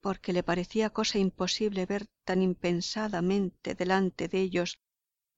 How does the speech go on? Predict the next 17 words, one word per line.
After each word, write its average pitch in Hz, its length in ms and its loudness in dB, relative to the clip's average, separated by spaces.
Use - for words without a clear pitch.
a 202 80 -2
la 202 120 0
que 190 160 0
pensaba 196 540 0
que 185 140 -6
para 175 240 -2
siempre 185 420 2
los 170 200 0
había 185 260 -2
cerrado. 170 560 -6
Llegóse 185 600 2
en 185 100 6
esto 190 360 2
a 170 80 -2
su - 140 -2
amigo 185 340 4
Mahamut 175 560 2